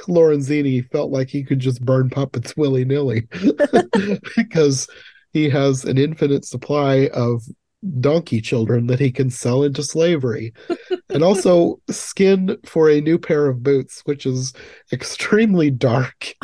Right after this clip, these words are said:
Speaker 1: <laughs> because he, he, when they turn this, the first batch into donkeys,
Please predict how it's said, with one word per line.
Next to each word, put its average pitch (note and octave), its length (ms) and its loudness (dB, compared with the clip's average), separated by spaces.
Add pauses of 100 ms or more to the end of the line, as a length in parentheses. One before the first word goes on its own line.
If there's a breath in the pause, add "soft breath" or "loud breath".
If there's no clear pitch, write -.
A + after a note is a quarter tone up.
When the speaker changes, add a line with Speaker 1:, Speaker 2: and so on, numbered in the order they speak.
(120)
Speaker 1:
<laughs> - 1500 -2
because G#3 380 2
he, G3 140 4 (120)
he, F#3 280 2 (460 loud breath)
when F#3+ 160 2
they F#3+ 160 4
turn G#3 300 2
this, - 320 -4
the D#3+ 180 0
first F3 400 -2
batch C#3+ 420 -2
into C#3+ 220 0
donkeys, C#3 600 0